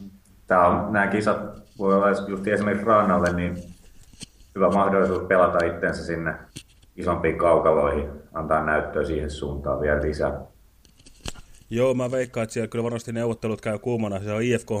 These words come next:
Speaker 2: julkisti nyt se sopimuksen Antti Rannan kanssa, mistä oli huuttu jo pitkään.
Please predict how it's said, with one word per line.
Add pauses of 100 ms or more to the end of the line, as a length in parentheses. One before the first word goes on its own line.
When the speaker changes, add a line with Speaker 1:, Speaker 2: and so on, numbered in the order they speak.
(160)
Speaker 2:
julkisti
nyt
se
sopimuksen (160)
Antti
Rannan
kanssa,
mistä
oli
huuttu
jo
pitkään.